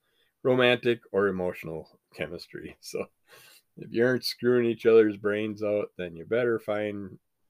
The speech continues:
like-minded stuff so you can be intellectually compatible, I guess, according to this study. Man, this is a stupid one. I'm sorry I even brought that up.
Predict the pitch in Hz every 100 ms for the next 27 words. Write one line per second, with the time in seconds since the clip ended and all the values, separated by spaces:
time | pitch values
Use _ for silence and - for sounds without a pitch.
0 | _ _ _ _ _ _ - 104 101 -
1 | 92 98 95 92 - 87 90 _ _ -
2 | 85 82 80 80 85 98 - 82 - 92
3 | 92 90 90 - 92 - - - - -
4 | - - - - - - - - _ _
5 | - - _ _ - - 87 85 92 87
6 | 87 - - 85 85 85 90 98 - 92
7 | 87 - - 90 - 87 85 87 92 92
8 | 87 87 85 90 90 92 95 92 92 98
9 | 101 98